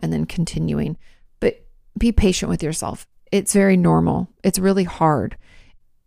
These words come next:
It's, I feel like, at least in my experience, the bodily sensations are often, like, the last things to go. So know that you're making progress and it is getting better.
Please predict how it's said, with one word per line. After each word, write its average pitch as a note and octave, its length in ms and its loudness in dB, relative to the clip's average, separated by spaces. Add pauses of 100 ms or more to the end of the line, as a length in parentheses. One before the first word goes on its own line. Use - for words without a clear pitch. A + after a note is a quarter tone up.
(140)
It's, - 260 2 (220)
I G3 140 2
feel A3+ 180 2
like, F#3 260 2 (160)
at - 160 0
least G3 220 2
in F#3 80 2
my F3 120 4
experience, E3+ 640 0 (1160)
the F#3+ 120 2
bodily F#3 320 2
sensations F3 520 -2
are D#3+ 160 -2
often, E3+ 260 0
like, E3+ 200 -4
the F3 120 2
last D3 360 -2
things D3+ 240 -2
to - 100 -4
go. - 320 -2 (160)
So - 140 2
know G3+ 140 6
that F#3+ 120 2
you're F#3+ 140 0
making F#3 380 0
progress E3+ 600 2
and F3 140 2
it E3 120 0
is D#3+ 140 0
getting D#3+ 260 0
better. D#3+ 360 2